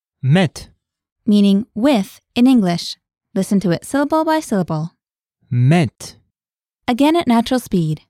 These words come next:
Speaker 2: Repeat.
Speaker 1: Met.
Speaker 2: Listen to the first four words of the question and repeat.
Speaker 1: Hoe gaat het met?
Speaker 2: And next,
Speaker 1: U.
Speaker 2: meaning you in English.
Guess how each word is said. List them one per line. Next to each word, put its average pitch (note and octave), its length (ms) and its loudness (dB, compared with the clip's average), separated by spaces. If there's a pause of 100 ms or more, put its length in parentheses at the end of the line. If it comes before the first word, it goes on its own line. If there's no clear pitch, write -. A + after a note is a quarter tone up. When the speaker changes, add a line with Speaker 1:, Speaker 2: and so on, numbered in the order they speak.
(220)
Speaker 2:
Repeat. F#3 420 -2 (420)
Speaker 1:
Met. F3+ 440 0 (1800)
Speaker 2:
Listen A#3+ 280 2
to A#3 100 2
the F3 100 0
first D#4+ 360 -2
four D#4 220 0
words G#3+ 280 0
of A3 80 -4
the A3+ 80 -4
question G#3 600 -2
and F3 180 0
repeat. B3 380 -2 (480)
Speaker 1:
Hoe C#3 200 0
gaat G3+ 260 -2
het C3 140 -2
met? A2+ 340 -6 (760)
Speaker 2:
And F#3 160 4
next, C4 420 -2 (440)
Speaker 1:
U. G3+ 260 2 (680)
Speaker 2:
meaning F#3+ 500 4
you A3 440 0 (120)
in B3 120 2
English. G3 520 -2